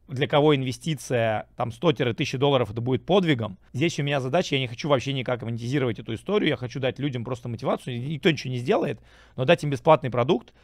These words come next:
потому что я абсолютно не хочу связываться.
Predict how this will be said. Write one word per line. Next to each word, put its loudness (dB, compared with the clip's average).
потому 0
что 6
я -2
абсолютно -4
не -2
хочу -4
связываться. 0